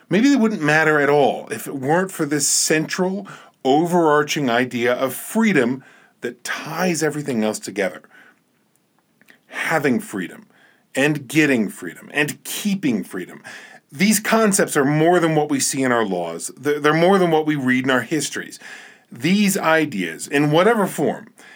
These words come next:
and that takes a lot of different forms, but these ideas constitute both a founding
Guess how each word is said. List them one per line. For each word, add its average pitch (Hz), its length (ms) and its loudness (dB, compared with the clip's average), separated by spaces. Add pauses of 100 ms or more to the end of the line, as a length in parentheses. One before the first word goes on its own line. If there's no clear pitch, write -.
(240)
and 160 260 2
that 170 220 -2
takes 220 280 2
a 196 60 2
lot 185 400 2
of 180 80 0
different 180 300 0
forms, 113 400 0
but 139 200 -2 (220)
these 214 240 2
ideas 160 460 2
constitute 165 720 -4
both 143 280 2
a 113 180 2
founding 180 840 2